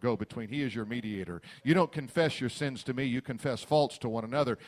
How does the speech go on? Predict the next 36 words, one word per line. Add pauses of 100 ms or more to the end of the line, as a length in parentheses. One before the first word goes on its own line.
but
you
only
confess
sins
to
God, (380)
'cause
only
God
can
confess, (120)
can,
can
forgive
sin. (3250)
The
journey (100)
that
you're
on
is
going
to
break
you, (2000)
or
it's
gonna
bless
you. (880)
Let
me
show
you
something.